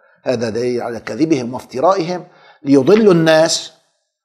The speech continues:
ويوجهونهم الوجهة التي يريدونها، وهي الوجهة إلى الحرب والقتال وإسالة الدماء. فيفعلون هذا بشكل مباشر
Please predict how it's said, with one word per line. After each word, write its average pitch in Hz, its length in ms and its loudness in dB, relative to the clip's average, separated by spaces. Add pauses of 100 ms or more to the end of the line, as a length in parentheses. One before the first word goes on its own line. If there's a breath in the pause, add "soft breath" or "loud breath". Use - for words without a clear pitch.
ويوجهونهم 131 920 -2
الوجهة 131 340 -2
التي 127 300 -4
يريدونها، 123 760 -6 (260 soft breath)
وهي 117 280 -4
الوجهة 123 320 -4
إلى 110 200 -6
الحرب 113 320 -6
والقتال 113 440 -6
وإسالة 107 420 -8
الدماء. 95 500 -18 (720 soft breath)
فيفعلون 160 540 4
هذا 175 360 2
بشكل 180 360 -2
مباشر 202 760 2